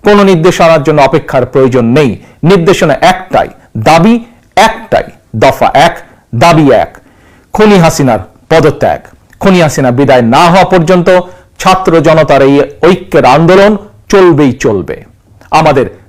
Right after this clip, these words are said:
ছাত্রছাত্রীরা জীবন দিয়ে শিখিয়ে দিয়ে গিয়েছে, আমাদের সন্তানেরা জীবন দিয়ে দেখিয়ে দিয়ে গিয়েছে। ঐক্যবদ্ধ প্রতিরোধ গড়ে তুলতে পারলে খুনি হাসিনার বিদায়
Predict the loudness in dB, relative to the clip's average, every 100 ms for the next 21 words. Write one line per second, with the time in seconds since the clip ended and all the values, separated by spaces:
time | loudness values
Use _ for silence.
0 | _ -4 -4 -2 -6 -4 -6 -4 -6 -8
1 | -10 _ _ _ -4 0 2 2 2 2
2 | 0 -6 -2 -2 0 -2 -2 -4 -4 -10
3 | -16 _ _ _ _ _ _ -20 -20 -6
4 | 0 2 2 2 2 2 2 2 2 0
5 | -4 _ _ _ _ _ _ -2 2 2
6 | 2 2 2 0 -6 _ _ _ -4 -2
7 | 0 0 2 0 0 -2 -2 -4 -12 -16
8 | -20 _ _ _ _ _ _ _ 0 0
9 | 0 2 2 2 0 0 0 2 2 0
10 | -10 -8 0 0 2 2 0 0 2 2
11 | 0 -4 -10 -4 -2 0 -2 -2 -2 -2
12 | 0 0 2 2